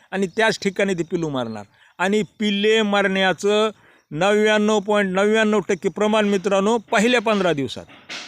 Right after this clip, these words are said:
तुम्ही नाही जर लक्ष दिलं, तुम्ही जर थोडी जर हलगर्जीपणा केला, समजा आज तुमच्या पिल्लाला संडास लागली आणि तुम्ही जर त्याला दुपारी नाही इलाज केला, तर दुसऱ्या दिवशी पिल्लू पन्नास टक्के गळाटतंय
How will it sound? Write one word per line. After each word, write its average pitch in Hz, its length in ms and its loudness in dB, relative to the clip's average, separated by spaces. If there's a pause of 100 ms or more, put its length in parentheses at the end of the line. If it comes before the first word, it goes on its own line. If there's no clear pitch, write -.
(760)
तुम्ही 214 180 2
नाही 226 200 4
जर 247 180 2
लक्ष 240 260 2
दिलं, 220 360 2 (1300)
तुम्ही 226 180 2
जर 240 160 2 (120)
थोडी 285 320 2
जर 294 180 2
हलगर्जीपणा 240 680 2
केला, 202 320 2
समजा 226 300 0
आज 214 460 2
तुमच्या 226 240 0 (100)
पिल्लाला 226 320 0
संडास 208 380 -2
लागली 196 280 0
आणि 196 200 -2
तुम्ही 202 180 -2
जर 185 180 0
त्याला 180 280 0 (340)
दुपारी 226 320 0
नाही 208 240 2
इलाज 190 240 0
केला, 170 280 0 (540)
तर 151 120 -2
दुसऱ्या 202 420 0
दिवशी 196 260 -2
पिल्लू 196 260 -2
पन्नास 196 420 0
टक्के 185 200 -2
गळाटतंय 170 500 0